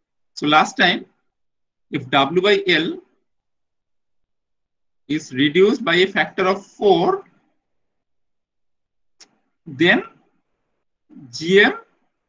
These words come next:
is going to reduce by a factor of two. Now, if you reduce W by L by a factor of four,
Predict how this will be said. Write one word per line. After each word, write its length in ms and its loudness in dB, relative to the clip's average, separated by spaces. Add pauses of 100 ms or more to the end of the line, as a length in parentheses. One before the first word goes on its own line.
(220)
is 160 -4
going 420 -4
to 100 4
reduce 600 0 (340)
by 180 0
a 160 -4
factor 400 -6 (120)
of 260 -14
two. 160 -12 (3250)
Now, 160 -2
if 140 -2
you 140 0
reduce 320 2
W 300 0
by 140 4
L 200 2
by 120 -2
a 80 2
factor 340 -4
of 140 -2
four, 380 0